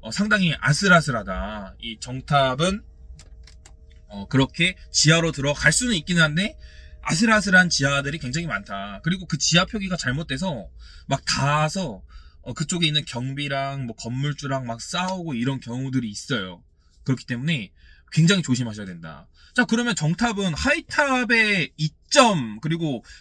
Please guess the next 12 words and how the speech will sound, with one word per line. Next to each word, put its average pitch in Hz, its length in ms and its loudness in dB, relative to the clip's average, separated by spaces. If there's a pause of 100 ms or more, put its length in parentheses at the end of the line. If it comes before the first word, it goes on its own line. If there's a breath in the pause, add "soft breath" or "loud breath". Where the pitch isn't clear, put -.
저탑의 220 760 4
이점도 220 680 -2
아니고 160 340 -4
어중간 233 640 -2
떠중간, 208 1000 -2 (240 soft breath)
어중이 190 460 2
떠중이 190 500 -2
그냥, 170 380 -2 (340 loud breath)
어, 127 180 -8 (360)
평범한 262 480 2
높이에다가 131 960 -2
물을 240 480 -4